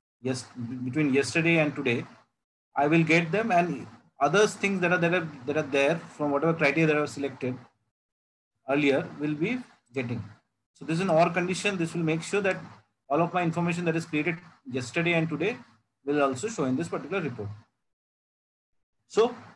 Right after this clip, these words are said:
like we do in a, in a database, uh, or in writing an S Q L, uh, or, I mean, things that you want to do through a database to fetch the information,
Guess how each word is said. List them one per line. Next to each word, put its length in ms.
like 300
we 80
do 180
in 140
a, 320
in 80
a 60
database, 760
uh, 360
or 200
in 200
writing 300
an 80
S 220
Q 200
L, 180
uh, 440
or, 400
I 40
mean, 220
things 200
that 160
you 100
want 220
to 60
do 200
through 260
a 80
database 480
to 100
fetch 280
the 100
information, 680